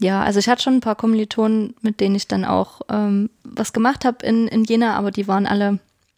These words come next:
ich sag jetzt mal, glaubensfern. Und da ist es noch umso schwieriger,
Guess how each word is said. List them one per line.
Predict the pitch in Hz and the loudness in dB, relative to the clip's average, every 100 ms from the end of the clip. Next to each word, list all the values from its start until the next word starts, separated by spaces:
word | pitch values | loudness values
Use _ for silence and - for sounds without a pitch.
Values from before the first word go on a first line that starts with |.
| _ | _
ich | - | -4
sag | 208 | 0
jetzt | 190 - | 0 0
mal, | 208 | -2
glaubensfern. | - - 190 202 - 208 202 - _ _ - - - - | -2 -2 0 0 0 0 0 -4 _ _ -20 -20 -20 -8
Und | 202 | 0
da | 185 | 2
ist | 180 - | 0 -2
es | 190 | -4
noch | 196 208 - | -2 -2 -6
umso | - 208 202 | -2 -2 0
schwieriger, | 190 202 202 196 175 185 | -2 0 0 0 0 0